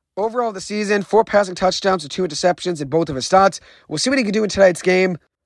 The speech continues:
Like I said, he starts games hot, and then obviously in the second half, that's when he struggles. He was thirty-one of forty in the first half of both of his starts this season,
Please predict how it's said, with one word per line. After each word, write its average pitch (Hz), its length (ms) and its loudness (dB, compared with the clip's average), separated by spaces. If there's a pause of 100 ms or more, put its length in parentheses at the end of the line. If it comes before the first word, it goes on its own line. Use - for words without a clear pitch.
(180)
Like 220 180 -4
I 220 60 -4
said, 208 280 -2
he 185 60 -6
starts 220 380 2
games 202 260 0
hot, 180 300 2
and 160 100 -6
then 156 160 -6
obviously 180 320 -2
in 175 60 -4
the 151 80 -10
second 151 300 -8
half, 165 220 -4
that's 156 280 -6
when 151 80 -10
he 127 80 -10
struggles. 160 580 -2 (320)
He 151 120 -6
was 151 100 -4
thirty-one 247 400 2
of 214 80 -2
forty 214 320 0
in 190 80 -2
the 170 40 -6
first - 300 -4
half 185 180 0
of 156 100 -12
both 180 200 0
of 147 60 -10
his 143 100 -6
starts 185 280 2
this 190 120 -6
season, 196 380 -2